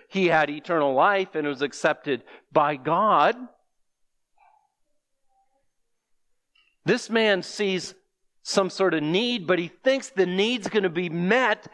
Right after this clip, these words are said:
by what he does. "What must I do to inherit eternal life?" Now, when he says eternal life, uh, we tend to think of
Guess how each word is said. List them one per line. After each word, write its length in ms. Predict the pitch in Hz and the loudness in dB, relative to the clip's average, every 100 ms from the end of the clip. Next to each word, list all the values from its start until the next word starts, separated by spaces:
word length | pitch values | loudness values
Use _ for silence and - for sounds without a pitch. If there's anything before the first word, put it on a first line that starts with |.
| - - | -20 -2
by 200 | 226 208 | 2 2
what 280 | 196 214 214 | 2 -2 -2
he 320 | 185 220 214 | -6 -6 -6
does. 960 | 165 208 233 277 269 147 113 98 - - _ _ _ _ _ _ _ _ - - | -2 0 2 2 0 -2 -8 -12 -14 -16 _ _ _ _ _ _ _ _ -10 0
"What 240 | 214 226 | 2 2
must 300 | 220 220 - - | 0 -2 -8 -4
I 440 | 214 247 247 233 | -2 0 -2 -2
do 680 | 160 185 165 143 120 104 - _ - - | -4 0 0 0 -2 -4 -14 _ -18 -2
to 160 | 190 | 2
inherit 600 | 170 175 170 160 147 135 - _ _ _ _ _ - | 2 0 0 2 2 0 -8 _ _ _ _ _ -6
eternal 500 | 175 - 202 190 170 | -6 0 2 2 2
life?" 480 | 170 202 156 127 - | 4 4 2 -4 -2
Now, 160 | 160 | 0
when 120 | 180 208 | 2 0
he 100 | 240 | 0
says 280 | 233 214 | 0 0
eternal 420 | 196 160 202 196 170 | -2 -4 0 2 4
life, 460 | 190 170 190 - _ - - _ _ _ _ _ _ _ - | 4 4 0 -6 _ -20 -20 _ _ _ _ _ _ _ -4
uh, 200 | 147 160 | -2 0
we 200 | 160 220 | -2 -2
tend 240 | 214 220 | 0 0
to 80 | 190 | 0
think 280 | - 202 180 | 0 -2 2
of 300 | 165 139 | 0 0